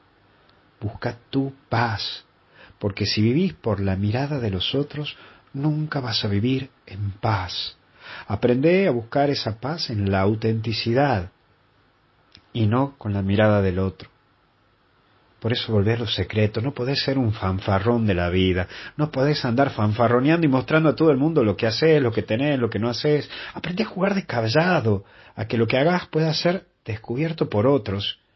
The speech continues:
y no que sea algo publicado por vos para los otros, para que se enteren de todo lo que haces. ¿Cómo será que hoy hasta publicamos lo que comemos?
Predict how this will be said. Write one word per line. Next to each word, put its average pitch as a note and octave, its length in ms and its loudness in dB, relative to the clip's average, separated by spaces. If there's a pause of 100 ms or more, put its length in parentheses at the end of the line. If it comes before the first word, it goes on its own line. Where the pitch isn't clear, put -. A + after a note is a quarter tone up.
(260)
y G#2 80 -6
no A2+ 160 -2
que G#2+ 120 -10
sea A2 180 -2
algo A2+ 240 2
publicado A2 580 2
por G#2+ 180 -2
vos A2+ 400 0
para F#2 200 -2
los F2 240 -2
otros, F#2 500 -4 (560)
para G2+ 220 -4
que G2+ 100 -4
se F#2+ 160 -2
enteren F#2 460 -2
de F2 100 -4
todo G2 300 -4
lo D#2+ 120 -6
que E2 120 -12
haces. D#2+ 560 -10 (1040)
¿Cómo G#2 240 0
será A2+ 280 2
que A2+ 100 2
hoy A2+ 120 6
hasta G2+ 220 -4
publicamos G#2+ 440 -2
lo - 100 -4
que F2 120 -12
comemos? A2 720 -6